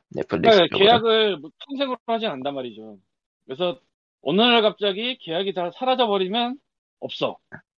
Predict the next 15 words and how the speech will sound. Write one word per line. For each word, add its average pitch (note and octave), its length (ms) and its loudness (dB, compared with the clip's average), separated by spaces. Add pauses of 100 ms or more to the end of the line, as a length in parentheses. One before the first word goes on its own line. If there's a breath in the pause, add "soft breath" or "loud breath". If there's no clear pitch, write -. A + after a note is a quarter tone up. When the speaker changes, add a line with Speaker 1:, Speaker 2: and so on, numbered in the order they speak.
(440)
Speaker 2:
찾을 A#3 240 -4
수가 - 120 0
Speaker 1:
예. F3+ 60 4
Speaker 2:
없는 B2+ 140 -2
거야, A#2 100 -2
그때. G#2+ 220 -12 (500)
Speaker 1:
그러니까 E2+ 260 0
넷플릭스 - 420 4
Speaker 2:
아주 E3+ 140 4
유명한 E3 300 4
Speaker 1:
오리지널, A2 540 2 (120)
넷플릭스 F#3+ 500 2
오리지널은 A#2 540 4
웬만하면 G2+ 540 4
남아있는데, C#2+ 920 2